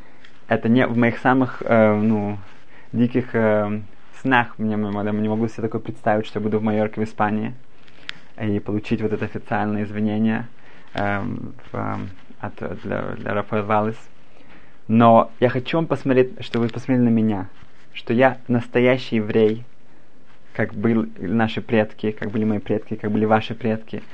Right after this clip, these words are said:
Я с бородой, я с пейсами, я с, я с, с кипой в шляпе. Эм, я не стыжусь этого, я не, не, не,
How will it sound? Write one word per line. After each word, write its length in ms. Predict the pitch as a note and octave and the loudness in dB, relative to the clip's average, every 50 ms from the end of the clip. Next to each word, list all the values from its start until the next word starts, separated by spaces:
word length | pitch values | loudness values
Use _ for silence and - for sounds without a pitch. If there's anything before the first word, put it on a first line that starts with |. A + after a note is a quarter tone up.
| - - - - | -12 -10 -6 -4
Я 120 | G#2+ G#2+ | -4 -4
с 60 | G#2 | -2
бородой, 680 | - - G2+ G#2+ A2 G2+ A#2 B2+ B2 A#2 A2 A2 A2+ A2 | -2 -2 -2 -2 0 4 6 6 8 8 8 6 4 2
я 120 | A2 - | 0 -4
с 120 | - - - | -6 -6 0
пейсами, 520 | - A#2+ A#2 A#2+ A2+ - - A2 G#2+ G#2+ | 2 4 4 4 2 0 -2 0 0 0
я 140 | G2+ G2+ A2+ A2+ | 0 -2 -4 -6
с, 120 | - - | -6 -6
я 200 | A2+ G#2+ G#2+ - | -6 -4 -4 -4
с, 420 | A#2 - - - - - A2+ A2+ | -6 -8 -10 -12 -10 -10 -10 -10
с 40 | - | -8
кипой 400 | - - F#2+ - - - A#2+ A2+ | -6 -6 -2 2 4 4 4 4
в 60 | A2+ | 2
шляпе. 440 | - - C3 B2 A#2+ B2 - A2 - - - - - - - - - - - - - - - - - - - - - | 0 2 4 4 4 2 0 -4 -6 -8 -8 -10 -10 -10 -10 -10 -10 -12 -12 -12 -12 -12 -10 -10 -10 -10 -10 -6 0
Эм, 320 | - A#2 A#2 A#2 A2 - - - - | 4 6 6 6 6 4 0 0 2
я 160 | B2 B2 A2+ | 4 6 6
не 320 | A#2 C3+ C#3+ C#3+ C3+ - - - - - | 8 8 8 6 6 4 0 -6 -10 -10
стыжусь 480 | - - - - B2 A2+ B2+ C3 B2+ C#3+ | -12 -8 -6 -4 -2 0 0 0 2 2
этого, 500 | C3+ A#2+ - C3 B2 A#2+ B2 B2+ C#3+ C#3 - - - - - | 2 2 2 2 2 4 4 2 2 -2 -8 -10 -10 -10 -6
я 140 | A#2+ A2+ A2 | -4 0 2
не, 280 | A2+ A2+ A#2 A#2+ A#2+ - - | 4 4 4 2 2 -2 -4
не, 200 | G#2 A#2 A#2 A2 | -4 -2 -2 -2
не, 540 | - - - - F2 G2 G2+ G3 A#3 - | -2 -4 -6 -6 -6 -4 -4 -4 -4 -4